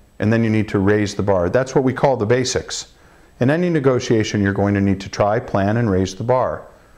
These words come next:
The second thing I talked about is the bargaining. We call it the loop.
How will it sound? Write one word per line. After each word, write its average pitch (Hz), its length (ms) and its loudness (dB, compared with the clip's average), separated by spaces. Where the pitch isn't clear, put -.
The - 80 -4
second 175 320 0
thing 117 120 2
I 98 80 2
talked 104 300 -2
about 95 400 0
is 95 300 0
the 95 100 0
bargaining. 104 680 0
We 151 120 2
call 113 240 0
it 92 100 -6
the 95 60 -2
loop. 95 460 0